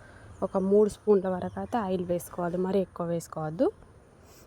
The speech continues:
ఒక మూడు స్పూన్ల వరకు అయితే ఆయిల్ వేసుకోవాలి. ఆయిల్ వేడైన తర్వాతనైతే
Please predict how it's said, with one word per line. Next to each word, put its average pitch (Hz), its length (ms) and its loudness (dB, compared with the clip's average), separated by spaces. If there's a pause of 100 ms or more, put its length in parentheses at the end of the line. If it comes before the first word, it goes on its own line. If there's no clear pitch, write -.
(580)
ఒక 196 120 0
మూడు 190 340 2
స్పూన్ల 180 280 -6
వరకు 170 300 -8
అయితే 185 180 -4
ఆయిల్ 170 280 -6
వేసుకోవాలి. 170 680 -4 (2250)
ఆయిల్ 190 260 6
వేడైన 180 380 4
తర్వాతనైతే 180 760 -2